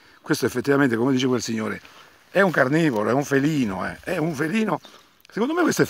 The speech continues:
è selvatico, un misto fra selvatico e, e domestico. È tremendo, perché riesce a cacciare con facilità estrema gli animali.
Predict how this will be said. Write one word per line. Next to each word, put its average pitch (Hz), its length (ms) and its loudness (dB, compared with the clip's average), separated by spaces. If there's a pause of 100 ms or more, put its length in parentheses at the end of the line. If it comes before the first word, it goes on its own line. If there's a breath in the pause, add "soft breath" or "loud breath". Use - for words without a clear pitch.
è 127 140 -4
selvatico, 143 800 -2 (880 loud breath)
un 170 180 0
misto 214 360 4
fra 131 180 2
selvatico 147 1040 0
e, 147 180 -6
e 151 140 -2
domestico. 117 880 -2 (560 soft breath)
È 135 100 -8
tremendo, 156 560 2
perché 123 200 -2
riesce 165 260 2
a 143 80 -2
cacciare 165 480 2
con 135 100 -2
facilità 139 420 -2
estrema 139 640 2
gli 110 100 -4
animali. 107 600 -6